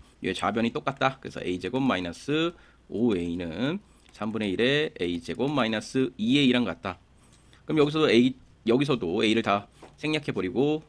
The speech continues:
해주면 얘가 일로 넘어가면 삼이 되겠네. 맞나요? 자, 일단 요렇게 넘어가면, 얘가 이쪽으로 넘어가면 삼분의 이 A의 제곱이 되고,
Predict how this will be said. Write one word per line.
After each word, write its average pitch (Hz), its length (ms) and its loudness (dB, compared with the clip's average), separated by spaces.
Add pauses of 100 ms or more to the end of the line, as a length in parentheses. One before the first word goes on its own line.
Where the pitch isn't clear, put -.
(120)
해주면 127 360 0 (400)
얘가 123 180 4
일로 120 140 4
넘어가면 113 400 2
삼이 202 260 -2
되겠네. 107 420 -4 (520)
맞나요? 95 320 -4 (1080)
자, 95 240 -2
일단 139 280 4
요렇게 110 300 2
넘어가면, 101 500 0
얘가 120 180 6
이쪽으로 107 320 -2
넘어가면 113 600 0
삼분의 143 400 0
이 131 340 0 (260)
A의 113 300 2
제곱이 131 340 -2
되고, 117 600 -4